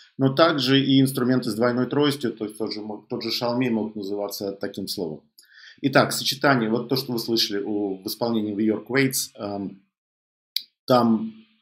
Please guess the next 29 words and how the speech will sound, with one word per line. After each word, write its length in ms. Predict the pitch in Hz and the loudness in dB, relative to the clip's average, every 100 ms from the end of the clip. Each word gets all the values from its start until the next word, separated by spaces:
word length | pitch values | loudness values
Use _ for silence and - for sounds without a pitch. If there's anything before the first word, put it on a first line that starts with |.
| _ _ _ | _ _ _
были 220 | - 117 110 | -2 2 4
тростевые 480 | 110 113 123 113 | 2 0 2 0
инструменты, 480 | 107 - 147 226 226 | 0 -2 0 0 0
это 240 | 139 170 151 | 0 0 0
вот 140 | 147 | 0
характерно 500 | 127 120 143 139 127 | 0 0 2 2 2
до 240 | 107 120 | 2 0
примерно 500 | 131 113 107 110 113 | 0 0 2 2 0
середины 520 | 104 - 113 104 123 110 | -2 0 0 0 0 0
пятнадцатого 680 | 113 - 104 - - 101 110 | -2 -4 -4 -6 -6 -2 0
века. 280 | 95 73 - _ _ _ _ _ - - - _ _ | -2 -6 -14 _ _ _ _ _ -20 -20 -20 _ _
И 180 | 156 156 | 4 4
тогда 420 | 165 151 160 233 | 6 4 4 2
же 220 | 220 165 | 2 0
очень 360 | - 160 165 151 | 0 0 0 0
интересно 420 | 147 151 185 185 | 0 2 0 2
начинает 360 | 135 - 160 160 | 0 2 0 0
поп-, 160 | 143 - | -6 -6
набирать 480 | - 139 135 147 156 | 2 4 6 6 2
популярное 420 | 123 123 135 147 | 2 4 4 4
слово 300 | 139 131 123 | 2 4 4
«министрель». 800 | 120 123 143 - 151 104 73 - _ _ _ - - _ | 2 2 0 2 4 4 0 -12 _ _ _ -20 -20 _
То 100 | 135 | 4
есть 180 | 139 135 | 4 4
оно 200 | 143 160 | 2 4
известно 380 | 175 147 180 160 | 4 4 2 0
из 100 | 151 | 0
тринадцатого 640 | 170 170 190 - - 151 | 0 2 2 2 0 2
века, 440 | 160 214 - 95 | 4 2 0 -6